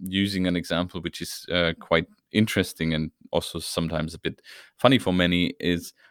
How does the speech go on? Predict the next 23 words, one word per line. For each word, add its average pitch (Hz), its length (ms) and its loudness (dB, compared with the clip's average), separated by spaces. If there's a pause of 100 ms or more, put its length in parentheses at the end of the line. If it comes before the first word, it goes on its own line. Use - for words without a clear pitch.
(120)
um, 87 360 0 (600)
uh, 87 400 0
when 92 720 2
an 87 220 2
airplane 92 720 4
gets - 440 -4 (140)
bankrupt, 92 580 2
uh, 85 200 6
an, 78 160 0
an 76 200 0
airline 95 420 4
gets 85 180 -6
bankrupt, - 800 0
um, 80 280 -2 (480)
oftentimes 92 960 2 (320)
the 78 460 2 (600)
loyalty 110 580 8
program 82 640 2
that - 200 -6
they 82 140 2
have 85 260 2
in 82 120 -4
place 78 580 -2